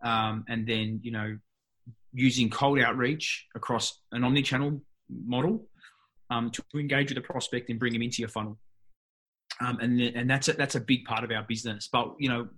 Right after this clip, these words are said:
we're, we're really fortunate. We have a, a strong inbound lead pool as well. People subscribing to our webinars, downloading our white papers, you know, some of our tools, magnets,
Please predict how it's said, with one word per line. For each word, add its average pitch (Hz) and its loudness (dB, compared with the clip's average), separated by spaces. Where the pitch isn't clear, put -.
we're, 147 4
we're 143 4
really 127 2
fortunate. 120 -4
We 117 -4
have 110 -4
a, 110 -8
a 113 -6
strong 113 -2
inbound 147 6
lead 113 -2
pool 117 -4
as 113 -6
well. 139 -4
People 120 -4
subscribing 117 -2
to 117 -4
our 110 -4
webinars, 110 -2
downloading 113 -2
our 104 -4
white 110 -4
papers, 107 -6
you 113 -8
know, 104 -6
some 113 -6
of 107 -6
our 104 -4
tools, 117 -4
magnets, 117 -2